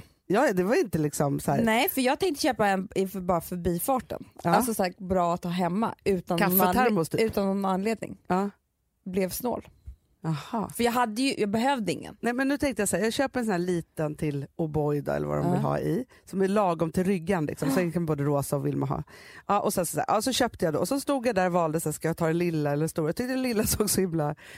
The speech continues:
Speaker 1: liten ut.
Speaker 2: Mm.
Speaker 1: Ja, så jag tog den stora då.
Speaker 2: Mm.
Speaker 1: Mattermosen.
Speaker 2: Mm.
Speaker 1: Ja, så kom jag hem.
Speaker 2: Det finns en mattermos?
Speaker 1: Ja,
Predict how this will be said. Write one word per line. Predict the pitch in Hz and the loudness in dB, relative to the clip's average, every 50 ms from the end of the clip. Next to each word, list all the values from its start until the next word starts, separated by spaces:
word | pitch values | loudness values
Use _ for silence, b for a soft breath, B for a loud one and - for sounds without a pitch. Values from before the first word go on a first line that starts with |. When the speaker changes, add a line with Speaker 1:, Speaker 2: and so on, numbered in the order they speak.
| B | B
Speaker 1:
liten | B B - 226 294 254 - - - 349 226 | B B -4 -2 -2 -2 -2 -4 -4 -2 -2
ut. | 160 - - - - | -2 -2 -4 -6 -4
Speaker 2:
Mm. | 196 202 190 202 220 - | -4 -4 -4 -4 -6 -4
Speaker 1:
Ja, | - 226 | -2 -2
så | 240 - | 0 0
jag | 254 - | 0 0
tog | 233 208 | 0 0
den | 180 202 190 | 0 0 0
stora | - - 240 226 220 240 262 196 | 0 0 0 0 2 2 2 2
då. | 147 - 147 156 - _ _ _ _ _ - | 0 -2 -6 -10 -12 _ _ _ _ _ -12
Speaker 2:
Mm. | - 190 185 | -6 -2 0
Speaker 1:
Mattermosen. | 196 185 156 - - - - - - 233 220 202 180 143 139 110 - - - | 2 2 2 -2 -4 -12 -8 -2 0 0 2 2 2 0 0 -2 -6 -8 -12
Speaker 2:
Mm. | 143 - _ _ _ | -18 -20 _ _ _
Speaker 1:
Ja, | - 202 214 - - _ _ _ - - | 0 0 0 0 -4 _ _ _ -8 -4
så | - - 247 | -2 -2 0
kom | - 240 226 208 | 2 2 2 2
jag | 214 | 2
hem. | 202 165 | 2 2
Speaker 2:
Det | - | 0
finns | - - 403 453 494 415 392 320 | 2 2 2 2 2 2 2 2
en | 262 | 2
mattermos? | 247 202 160 156 - 170 - - 73 - 208 | 2 0 0 -2 -4 -4 -4 -4 -2 0 2
Speaker 1:
Ja, | 202 269 | 4 4